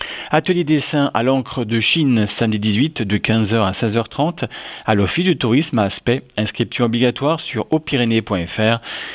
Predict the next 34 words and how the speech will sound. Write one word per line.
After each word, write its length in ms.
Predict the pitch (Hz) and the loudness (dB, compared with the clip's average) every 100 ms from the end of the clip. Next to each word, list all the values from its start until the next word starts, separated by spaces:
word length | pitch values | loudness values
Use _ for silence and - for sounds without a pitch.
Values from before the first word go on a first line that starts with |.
| - | -4
Ces 160 | 101 | 0
ateliers 420 | 185 - 113 117 | 0 -2 -2 -2
sont 340 | 180 - 107 95 - | -2 -4 -4 -4 -2
ouverts 220 | 107 95 | 0 0
à 80 | 85 | -2
tous, 380 | - 120 120 123 - - - | -2 0 0 0 -4 -12 -6
adultes 560 | - - 123 143 139 127 | -2 0 2 2 0 -2
comme 300 | 120 117 101 | 0 -2 0
enfants 400 | - 143 - 131 | 2 0 0 -4
à 60 | 113 | -4
partir 540 | - 110 - 156 160 - | -2 -4 -4 -4 -4 -4
de 200 | 120 139 | -2 0
cinq 360 | 208 - 127 - | 2 0 -4 -4
ans. 180 | 90 - _ _ - - - - | -8 -8 _ _ -16 -14 -14 -4
Festival 540 | - 190 - 165 156 | 0 0 0 0 2
Je 140 | 127 | 2
m'amuse 320 | 139 135 143 131 | 2 4 4 2
et 80 | |
toi, 260 | 123 113 110 | 0 0 -2
samedi 300 | 143 127 113 | 0 -2 0
dix-huit, 400 | 110 104 123 160 | 0 0 0 -2
de 160 | 98 101 | -2 0
neuf 160 | 101 | 2
heures 100 | 107 | 4
à 60 | 104 | 2
dix-huit 380 | 101 101 110 143 | 2 0 0 2
heures, 100 | 147 | 2
à 60 | |
la 80 | 113 | 4
ludothèque 640 | 104 101 104 - 120 117 107 | 2 2 0 2 0 0 0
et 40 | |
médiathèque 680 | 117 139 123 123 151 - 98 | 2 2 0 0 -6 -4 -2
de 100 | 107 | 2
l'Île-en-Dodon. 640 | 127 160 147 139 131 170 | 2 2 2 2 0 -2